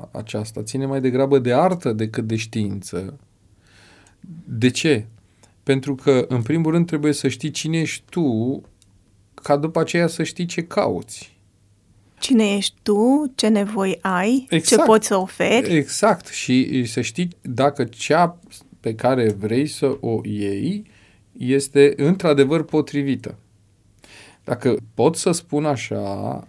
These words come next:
Speaker 1: cred că alegerea unei partenere sau a unui partener este, de fapt, examenul maturității unei persoane. Și tare mă tem că multe dintre ele sunt imature când fac, uh, alegerea asta.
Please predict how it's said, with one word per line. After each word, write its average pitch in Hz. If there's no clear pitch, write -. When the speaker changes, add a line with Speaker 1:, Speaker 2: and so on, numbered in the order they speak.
Speaker 1:
cred 185
că 226
alegerea 160
unei 160
partenere 147
sau 120
a 120
unui 180
partener 113
este, 151
de 131
fapt, 175
examenul 202
maturității 151
unei 113
persoane. 90
Și -
tare 156
mă 170
tem 160
că 143
multe 143
dintre 127
ele 127
sunt 123
imature 123
când 107
fac, -
uh, 104
alegerea -
asta. -